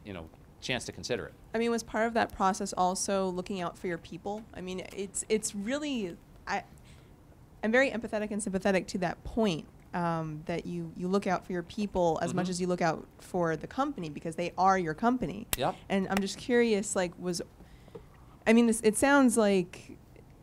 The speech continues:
Speaker 2: you went with what would help them and the company survive, but I'm curious, was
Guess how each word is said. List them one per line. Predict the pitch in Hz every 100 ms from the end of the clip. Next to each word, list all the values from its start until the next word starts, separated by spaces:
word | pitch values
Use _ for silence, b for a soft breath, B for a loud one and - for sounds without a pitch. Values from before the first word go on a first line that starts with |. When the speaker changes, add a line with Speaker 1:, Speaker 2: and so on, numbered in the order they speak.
| -
Speaker 2:
you | 214
went | 220 233
with | 214 208
what | 208 190
would | 175 -
help | 233 202 -
them | - 170 175 185 190 185
and | 180 175
the | 170
company | 196 175 180 175 160 - - -
survive, | - 180 160 151 165 240 302 - - - 180
but | 180 170 -
I'm | 185
curious, | - 226 226 208 190 - -
was | - 185 180 175